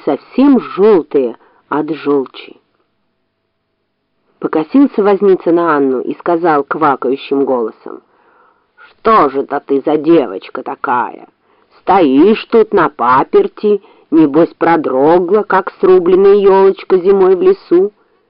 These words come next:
Я бы на твоем месте тепло свое берег, а ты его все ветру отдаешь.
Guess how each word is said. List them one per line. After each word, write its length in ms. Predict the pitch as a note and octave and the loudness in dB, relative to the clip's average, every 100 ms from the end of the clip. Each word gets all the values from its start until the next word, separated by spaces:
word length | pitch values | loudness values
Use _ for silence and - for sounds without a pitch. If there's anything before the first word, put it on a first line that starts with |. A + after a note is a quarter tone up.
| _ _ | _ _
Я 340 | - A2 G2 | -6 -2 -2
бы 140 | G2 D3 | 0 0
на 120 | E3 | 0
твоем 400 | E3+ G#3 A3+ A3 | 2 2 4 4
месте 380 | D#3+ D#3+ - G#3+ | 2 0 -2 -4
тепло 480 | B3+ B3+ G3+ E3 D#3+ | -4 0 2 2 2
свое 240 | G3+ G#3+ A#3+ | 2 2 4
берег, 800 | C#4 C#4 C3 - G3 - - - _ _ _ _ _ _ | 2 2 2 2 0 -4 -10 -10 _ _ _ _ _ _
а 220 | - F3 E3 | -2 0 0
ты 180 | - | 2
его 400 | F3+ F3 D#3+ E3 | 4 4 4 2
все 380 | D3 - G#3 G3+ | 0 0 4 4
ветру 480 | D3+ E3 - - D#3 | 4 2 0 -2 0
отдаешь. 960 | C#3 D3+ C#3 C#3 C#3+ B2+ - - - | 0 -2 -2 2 2 0 -4 -18 -20